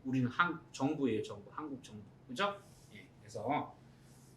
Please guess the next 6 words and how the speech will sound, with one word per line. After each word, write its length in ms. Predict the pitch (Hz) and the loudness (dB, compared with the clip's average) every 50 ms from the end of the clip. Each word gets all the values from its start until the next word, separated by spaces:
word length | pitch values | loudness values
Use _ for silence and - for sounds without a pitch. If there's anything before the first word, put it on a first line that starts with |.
| - - - - - | -20 -20 -12 -4 -2
독점 280 | 127 - - 175 160 | 2 6 8 8 8
시장이다, 560 | - 147 123 123 117 107 107 107 110 107 104 | 8 6 4 2 2 2 0 -2 -2 -4 -4
이렇게 220 | - - - 110 104 | -6 -8 -12 -14 -14
보시면 360 | 104 - - - 110 107 110 | -12 -10 -10 -10 -10 -10 -12
되는 260 | 107 110 110 120 117 | -8 -6 -6 -6 -6
겁니다. 360 | 107 101 - 92 - - - | -6 -10 -16 -18 -20 -20 -20